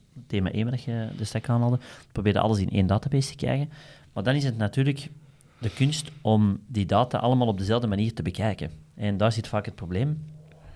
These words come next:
Iedereen begint datapunten op een eigen manier te interpreteren. En daarom stellen wij altijd voor,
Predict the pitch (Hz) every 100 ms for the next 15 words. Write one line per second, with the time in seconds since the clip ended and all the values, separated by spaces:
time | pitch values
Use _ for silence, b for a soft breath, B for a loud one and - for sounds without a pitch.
0 | B B B - 110 117 107 101 104 92
1 | - - 104 101 107 110 113 104 101 90
2 | 95 107 98 98 101 - 98 - - 98
3 | 113 139 B B B B B B B -
4 | 104 107 104 95 110 135 135 147 - 117
5 | 104 - 120 120 95 92 117 135